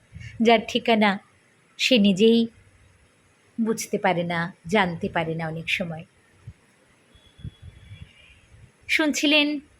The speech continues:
বনফুলের লেখা শেষ ছবি গল্পটি, উনিশশো তেষট্টি সালের শারদীয়া দেশ পত্রিকায় প্রকাশিত হয়েছিল।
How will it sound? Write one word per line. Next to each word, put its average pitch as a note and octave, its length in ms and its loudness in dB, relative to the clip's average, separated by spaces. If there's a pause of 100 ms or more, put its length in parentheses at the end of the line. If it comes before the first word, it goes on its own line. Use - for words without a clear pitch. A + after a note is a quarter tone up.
বনফুলের B3 680 4
লেখা G#3+ 520 0 (1700)
শেষ - 760 -2
ছবি G#3+ 320 2
গল্পটি, F3 640 -4 (1900)
উনিশশো D4 320 2
তেষট্টি D#4+ 560 0
সালের C#4 400 2 (260)
শারদীয়া G#3 540 0
দেশ G3 320 -2
পত্রিকায় E3+ 560 -4 (280)
প্রকাশিত E3 500 -6
হয়েছিল। D#3 360 -8